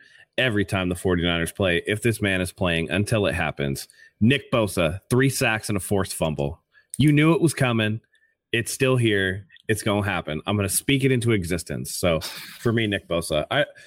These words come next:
and even if he doesn't get all, obviously he's not gonna play long enough to get those numbers unless, I mean, the Texans are really bad, but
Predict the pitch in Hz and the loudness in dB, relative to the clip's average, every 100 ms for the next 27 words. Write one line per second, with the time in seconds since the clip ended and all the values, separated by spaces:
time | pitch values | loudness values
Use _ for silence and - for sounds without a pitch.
0 | - - 175 170 160 135 135 120 104 95 | -14 -2 2 2 2 2 2 2 0 0
1 | 95 92 107 107 101 101 95 98 90 101 | 0 0 0 -2 0 0 2 0 -2 0
2 | 98 85 87 82 - 85 82 78 82 76 | 0 0 -2 -2 -2 -2 0 0 0 0
3 | 78 - - 98 90 87 - 85 82 80 | -2 -2 -2 -2 0 -2 -2 -2 0 0
4 | 82 90 82 85 78 73 87 69 71 71 | -2 -2 -4 -6 -4 0 0 0 0 -2
5 | 69 76 73 | 0 2 2